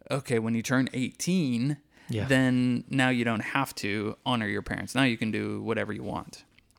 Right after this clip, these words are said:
Speaker 1: That's not, that's just kind of our American construct. You are now an adult at eighteen, and, and so things change from a legal standpoint, from a social standpoint,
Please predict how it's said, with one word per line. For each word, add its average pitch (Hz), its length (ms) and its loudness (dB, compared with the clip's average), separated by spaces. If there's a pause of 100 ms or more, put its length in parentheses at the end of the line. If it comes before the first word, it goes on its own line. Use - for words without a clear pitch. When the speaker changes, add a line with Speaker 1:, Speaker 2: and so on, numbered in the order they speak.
(440)
Speaker 1:
That's 131 240 0
not, 117 120 -6
that's 127 200 0
just - 240 -6
kind 107 120 -2
of 110 120 -4
our 101 240 0
American 117 580 0
construct. - 560 -2
You 117 240 0
are 101 80 2
now 107 240 -2
an 98 80 -4
adult 113 420 0
at 104 80 -2
eighteen, 113 600 -2
and, 107 180 -4 (340)
and 110 220 -2
so 104 400 -2 (300)
things 120 360 2
change - 960 -2
from 113 160 -4
a 92 60 -6
legal 156 280 6
standpoint, 131 800 4
from - 160 -8
a - 40 -8
social 151 340 4
standpoint, 120 720 0